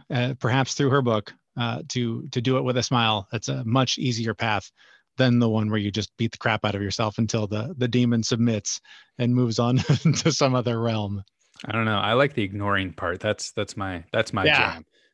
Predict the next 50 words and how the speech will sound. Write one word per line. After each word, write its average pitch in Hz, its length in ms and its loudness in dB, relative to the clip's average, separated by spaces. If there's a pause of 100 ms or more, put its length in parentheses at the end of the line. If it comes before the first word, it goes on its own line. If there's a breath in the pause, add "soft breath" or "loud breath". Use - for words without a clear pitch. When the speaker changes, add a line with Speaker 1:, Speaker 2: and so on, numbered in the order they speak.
(120)
Speaker 2:
right? 104 160 2
Speaker 1:
That's 139 160 4
easy 139 220 6
Speaker 2:
Oh, - 20 0
Speaker 1:
work 139 240 2
right 110 160 -2
there. 117 220 0
Speaker 2:
oh, 117 40 0
that, 113 300 0
oh, 127 120 2
that 107 140 0
bothers 127 360 0
me. 156 220 0
Let 117 200 -4
me, 104 300 -6
let 113 180 -2
me 104 120 0
open 101 200 -6
up 95 140 -8
Facebook - 440 -6
or 92 80 -10
Instagram. 85 540 -12
Let 117 100 0
me 117 120 0
go 101 180 0
do 92 160 -6
Speaker 1:
Yeah. 123 160 2
Speaker 2:
something 95 280 -4
else. - 320 -20 (540)
Speaker 1:
Let 98 280 0
me 180 60 4
Speaker 2:
Uh, 165 40 6
Speaker 1:
just 170 160 4
ignore 139 280 4
that 135 180 2
for 135 80 4
another 123 200 4
twenty 127 320 2
years 110 520 0
and 117 80 -2
just 120 160 0
keep 143 240 2
ignoring 123 400 4
it 107 120 -2
for 113 120 -6
twenty 110 260 0
more 104 180 -2
years. 98 380 -6
Speaker 2:
Yeah, 107 180 -2
eventually 147 960 0